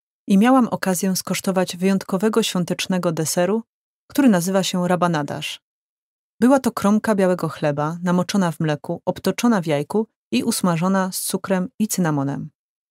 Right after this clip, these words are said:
Proste składniki, a efekt przepyszny.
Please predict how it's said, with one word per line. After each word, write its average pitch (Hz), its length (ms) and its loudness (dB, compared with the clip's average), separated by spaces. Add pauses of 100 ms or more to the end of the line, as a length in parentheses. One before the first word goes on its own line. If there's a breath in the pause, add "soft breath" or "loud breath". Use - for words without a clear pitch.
(220)
Proste 277 320 2
składniki, 156 760 -4 (180)
a 175 200 2
efekt 254 420 -4
przepyszny. - 600 -4